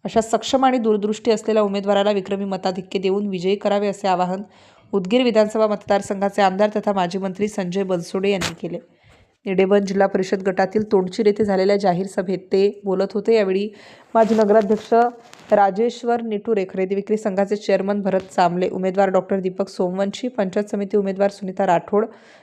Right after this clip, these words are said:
विमलबाई चिखले यांच्यासह अनेक सरपंच, पदाधिकारी आणि कार्यकर्ते मोठ्या संख्येने उपस्थित होते. पुढे बोलताना आमदार संजय बनसोडे म्हणाले की, उदगीर विधानसभा मतदारसंघाचे, संघाने मला विक्रमी मताधिक्य देऊन विजयी केलं.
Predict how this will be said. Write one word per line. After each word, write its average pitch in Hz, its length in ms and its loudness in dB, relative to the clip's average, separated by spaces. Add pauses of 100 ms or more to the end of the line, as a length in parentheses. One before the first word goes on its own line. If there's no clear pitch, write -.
(120)
विमलबाई 214 400 4
चिखले 226 380 0
यांच्यासह 226 440 0
अनेक 214 220 -2
सरपंच, 214 440 -2
पदाधिकारी 208 640 2
आणि 208 160 0
कार्यकर्ते 208 560 0
मोठ्या 208 300 -2
संख्येने 202 400 -6
उपस्थित 185 500 -4
होते. 175 180 -10 (1500)
पुढे 220 140 4
बोलताना 220 480 4
आमदार 208 220 2
संजय 208 320 -6
बनसोडे 202 400 -4
म्हणाले 208 340 -2
की, - 160 -8
उदगीर 202 340 -2
विधानसभा 214 480 0
मतदारसंघाचे, 196 1000 -2
संघाने 202 420 0
मला 190 280 4 (480)
विक्रमी 226 360 2
मताधिक्य 214 520 2
देऊन 196 240 4
विजयी 180 300 2
केलं. 170 220 0